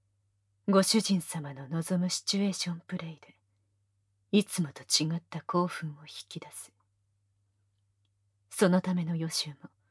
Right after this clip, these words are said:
しっかりと済ませてあります。今回、ご希望のプレイである、マゾヒズムを刺激するような展開についても、ご主人様お好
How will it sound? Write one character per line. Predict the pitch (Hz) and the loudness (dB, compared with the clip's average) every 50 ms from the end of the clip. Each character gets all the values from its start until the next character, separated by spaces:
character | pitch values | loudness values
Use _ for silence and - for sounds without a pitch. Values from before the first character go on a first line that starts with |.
| _ _ _ _ _ _ _ _ _ _ | _ _ _ _ _ _ _ _ _ _
し | - - - - _ | -6 -6 -6 -6 _
っ | _ _ | _ _
か | - 214 | 0 0
り | 202 175 - | 0 0 -4
と | - - | -10 -8
済 | - - - 175 | -6 -4 0 0
ま | 175 180 | 0 0
せ | - - - | 0 -2 -6
て | - - | -10 -12
あ | - - | -14 -14
り | - - - | -14 -16 -18
ま | - - | -18 -16
す。 | - - - - _ _ _ _ _ _ _ _ _ _ _ _ _ _ _ _ _ _ _ _ _ _ _ _ _ _ _ _ _ _ _ _ _ _ _ _ _ _ _ _ _ _ _ _ _ _ | -16 -16 -16 -18 _ _ _ _ _ _ _ _ _ _ _ _ _ _ _ _ _ _ _ _ _ _ _ _ _ _ _ _ _ _ _ _ _ _ _ _ _ _ _ _ _ _ _ _ _ _
今 | - 190 190 180 160 | 2 4 4 4 2
回、 | - - - - - _ _ _ _ _ _ _ _ _ _ _ _ _ _ _ _ - | -4 -12 -16 -16 -18 _ _ _ _ _ _ _ _ _ _ _ _ _ _ _ _ 6
ご | 190 185 185 | 6 6 6
希 | - - 220 | 6 4 2
望 | - 208 196 | 2 2 2
の | 185 190 190 | 2 0 -2
プ | - - 190 | -4 -4 -6
レ | - 190 180 | -4 -4 -6
イ | 170 | -8
で | - - 123 | -10 -14 -18
あ | - - - | -18 -18 -18
る、 | - - _ _ _ _ _ _ _ _ _ _ _ _ _ _ _ _ _ _ _ _ | -20 -20 _ _ _ _ _ _ _ _ _ _ _ _ _ _ _ _ _ _ _ _
マ | - 185 190 180 | 2 4 4 4
ゾ | - 214 | 4 0
ヒ | - - 220 202 | 2 2 2 2
ズ | - 190 | 2 2
ム | 160 143 127 127 | 0 -2 -4 -8
を | |
刺 | 135 - - - 170 | -6 -2 0 2 2
激 | 170 180 180 - - | 2 0 -2 -2 -4
す | - - 190 | -4 -2 -2
る | 180 185 190 | 0 0 0
よ | 190 180 | 0 -2
う | 156 | -4
な | - - - | -6 -10 -8
展 | - 170 160 160 160 | -4 -2 -2 -2 -4
開 | - - 160 156 151 | -6 -10 -10 -10 -10
に | 160 160 | -12 -12
つ | - - - | -10 -10 -10
い | 160 | -10
て | - - - | -10 -12 -20
も、 | - - _ _ _ _ _ _ _ _ _ _ _ _ _ _ _ _ _ _ _ _ _ _ _ _ _ _ _ _ _ _ _ _ | -20 -20 _ _ _ _ _ _ _ _ _ _ _ _ _ _ _ _ _ _ _ _ _ _ _ _ _ _ _ _ _ _ _ _
ご | - 185 180 | 4 4 4
主 | - 208 185 | 4 2 0
人 | - 185 175 160 | 2 0 0 0
様 | - - 156 135 131 139 143 | -2 -6 -8 -10 -10 -12 -12
お | - | -8
好 | - 175 | -4 -4